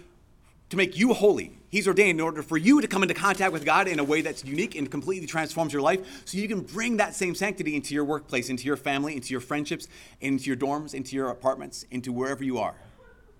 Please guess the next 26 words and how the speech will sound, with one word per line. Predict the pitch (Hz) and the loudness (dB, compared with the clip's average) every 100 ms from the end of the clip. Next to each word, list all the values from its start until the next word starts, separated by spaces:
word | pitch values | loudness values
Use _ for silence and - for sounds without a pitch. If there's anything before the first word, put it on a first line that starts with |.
| - _ _ - _ - _ _ _ _ - _ _ - _ - - - - - | -20 _ _ -20 _ -20 _ _ _ _ -20 _ _ -20 _ -20 -20 -20 -20 -14
Now, | - 131 | -2 0
that's | 147 | 0
cool. | - 185 110 69 - _ - - - _ _ - _ _ - - - - _ - - - - - | 0 2 2 0 -14 _ -20 -20 -20 _ _ -20 _ _ -20 -20 -20 -20 _ -20 -20 -20 -20 -8
There's | 123 180 185 | 4 6 6
still | - 208 | 4 4
more. | 196 190 117 - - - - - - - - - - - - - | 6 4 4 -2 -18 -20 -20 -20 -20 -20 -20 -20 -20 -20 -20 -2
The, | 202 | 2
the | 208 214 | 2 4
thing | 214 208 | 2 4
is, | 175 | 4
like, | 165 - - | 0 -2 0
that's | 247 220 | 0 2
neat. | 240 175 | 0 2
Like, | 151 | 0
okay, | 233 - 240 | 0 2 0
God, | - 202 240 175 | 0 2 2 2
thank | 254 | 0
you | 214 | 2
for | |
the | 202 | 0
priesthood. | 254 262 - 117 - - - - _ _ _ _ - - | 2 0 0 -2 -6 -20 -20 -20 _ _ _ _ -8 0
That's | 277 269 | 2 2
not | 269 | 2
even | 247 | 2
the | 247 | 2
beginning. | 214 240 185 - | 2 2 0 -4